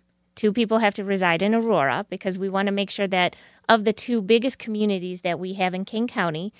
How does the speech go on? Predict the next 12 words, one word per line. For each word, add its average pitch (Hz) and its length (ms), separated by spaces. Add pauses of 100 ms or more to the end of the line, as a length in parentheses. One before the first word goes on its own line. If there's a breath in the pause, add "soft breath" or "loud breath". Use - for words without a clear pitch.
(400 soft breath)
and 208 180
frankly, 269 440
the 202 140
two 240 360
communities 208 800
where 190 180
we 202 340
see 220 480
the 185 120
most 190 480
arrests 208 380
happen, 170 520